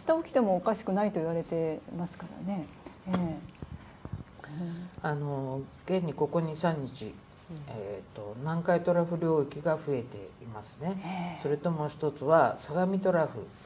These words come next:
Speaker 1: ええ、ええ。
Speaker 2: の辺が増えてると思います。
Speaker 1: ええ。ね。
Speaker 2: <coughs> ただその、東京オリンピックの組織委員の方々にちょっと聞くと、
Speaker 1: はい。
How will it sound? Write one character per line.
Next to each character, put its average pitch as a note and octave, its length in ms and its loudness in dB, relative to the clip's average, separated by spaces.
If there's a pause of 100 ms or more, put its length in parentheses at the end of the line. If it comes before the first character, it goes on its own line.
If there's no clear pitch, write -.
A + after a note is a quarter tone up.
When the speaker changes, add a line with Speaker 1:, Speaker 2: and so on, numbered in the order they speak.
(140)
Speaker 1:
え A3 60 2
え、 - 20 4
え G#3 60 0 (220)
え。 - 20 -6
Speaker 2:
の B2+ 80 -6
辺 A#2+ 260 -6
が A#2 220 -2 (420)
増 A#2+ 60 -4
え A2 40 -4
て - 120 -8
る - 80 -18
と - 100 -14
思 - 160 -12
い A2+ 60 -10
ま G2 120 -16
す。 - 160 -18 (200)
Speaker 1:
え - 20 -2
え。 - 1160 -6
ね。 - 160 0 (340)
Speaker 2:
<coughs> F#3 400 12
た G#3+ 120 12
だ F3 120 8
そ F3+ 140 6
の、 E3+ 200 6 (1300)
東 A3 180 8
京 B3 120 8
オ A#3+ 40 10
リ A3+ 100 8
ン A3+ 80 6
ピ A#3+ 100 0
ッ A#3+ 100 -8
ク D3+ 80 0
の C3+ 340 4 (180)
組 C#3+ 140 -2
織 - 180 -4
委 F3 40 2
員 D#3 360 0
の G#2+ 220 -2 (540)
方 B2+ 200 -6
々 A#2+ 220 -6
に G2+ 60 -10 (160)
ち - 80 -10
ょ - 20 -2
っ B2+ 40 -4
と - 120 -14
聞 - 220 -16
く - 80 -4
と、 C3 340 4
Speaker 1:
は E3+ 120 -6
い。 D3+ 40 -8